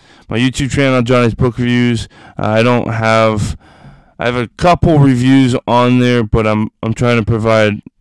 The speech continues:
quicker reviews, but also, uh, videos of books that I see, or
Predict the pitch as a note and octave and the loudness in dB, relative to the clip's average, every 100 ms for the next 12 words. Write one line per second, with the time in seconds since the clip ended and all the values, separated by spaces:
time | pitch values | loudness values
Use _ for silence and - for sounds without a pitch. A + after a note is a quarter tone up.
0 | _ - D3 - D3 C#3 C3+ B2+ C3 C3 | _ -4 -4 -2 -2 0 0 0 0 0
1 | A#2+ A2 A2 F#2 G#2+ G#2 A#2+ A2 G#2 G2+ | 0 -2 -4 -2 -2 -4 -4 -2 -2 -4
2 | - G2+ G#2 G2 F#2 F#2 F#2 - _ _ | -8 -6 -4 -4 -4 -8 -12 -18 _ _
3 | _ _ - A2+ B2 A#2 A2+ A2 A#2 G#2+ | _ _ -16 -4 -2 0 0 -2 -4 -4
4 | G#2 G2+ F#2+ - A#2 G#2 - G#2+ G2+ G2 | -4 -4 -8 -6 -6 -6 -8 -4 -4 -6
5 | - B2 B2 A#2+ G#2+ F#2+ G2 G2 | -6 -4 -2 -2 -2 -4 -4 -6